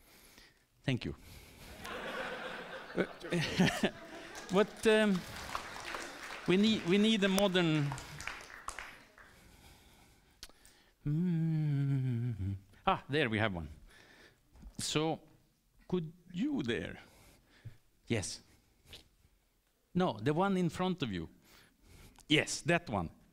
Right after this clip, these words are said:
Push her up. Yes, exactly. Come, come, come, come, come.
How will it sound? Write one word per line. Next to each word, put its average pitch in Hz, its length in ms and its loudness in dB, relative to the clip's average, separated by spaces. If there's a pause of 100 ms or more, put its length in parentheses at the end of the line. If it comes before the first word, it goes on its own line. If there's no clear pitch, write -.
(180)
Push 233 220 0
her 117 120 0
up. - 240 -4 (1300)
Yes, - 480 2 (340)
exactly. 113 720 2 (2750)
Come, 269 220 6
come, 214 260 2
come, 226 340 2
come, 190 280 6
come. 185 180 2